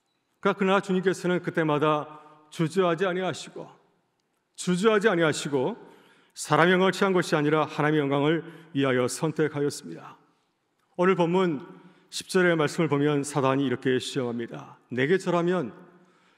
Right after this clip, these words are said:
천하 만국과 그 영광을 내게 주겠다." 유혹합니다. 그때 주님께서는 이 유혹을 물리치면서 신명기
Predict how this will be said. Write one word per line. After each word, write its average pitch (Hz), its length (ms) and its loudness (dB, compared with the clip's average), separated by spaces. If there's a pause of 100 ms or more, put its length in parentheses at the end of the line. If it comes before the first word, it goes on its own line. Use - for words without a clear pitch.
(120)
천하 175 460 2
만국과 151 580 0
그 147 160 0
영광을 131 500 0
내게 123 340 0
주겠다." 117 760 -12 (160)
유혹합니다. 165 760 -4 (960)
그때 190 160 0
주님께서는 202 460 2
이 214 100 0
유혹을 202 320 2
물리치면서 160 960 -2 (440)
신명기 180 500 0